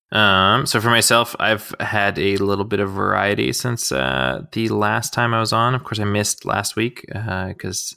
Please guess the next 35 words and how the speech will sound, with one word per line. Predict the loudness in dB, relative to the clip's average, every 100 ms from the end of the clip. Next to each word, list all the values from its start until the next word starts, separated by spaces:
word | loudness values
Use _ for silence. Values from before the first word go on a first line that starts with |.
| -12
Taylor | -6 -4
Swift | -4 -4 -6 -8 -20 _ _ -12
was | -10 -8
in | -6 -6 -6
Seattle, | -6 -4 -2 -2 -4 _ _ _ _ -6
um, | -4 -4 -4 -6 -8 _ _ -20 _ -16 -16 _ _ _ -6
which | -4 0
was | 0
a |
good | -2 -2
time. | -2 -2 -4 -6 -2
Uh, | 0 0
<laughs> | 0 0 -2 -2
but | 2 2
anyways, | 4 4 4 4
uh, | 6 6 6 2
played | 2 2
some | 4 2 2 0
more | 0 0 4 4 4
God | 4 4
of | 2 0
War. | 2 2 0 -8 -20 -16
There's | -10 -2
not | 2 2 0
too | -4 0
much | 0 0 -4
to | -2
say | 0
about | 0 -2
that | -2
that | -4 -4
hasn't | -6 -6
been | -6
said | -4 -2
already. | -2 -2 -4 -6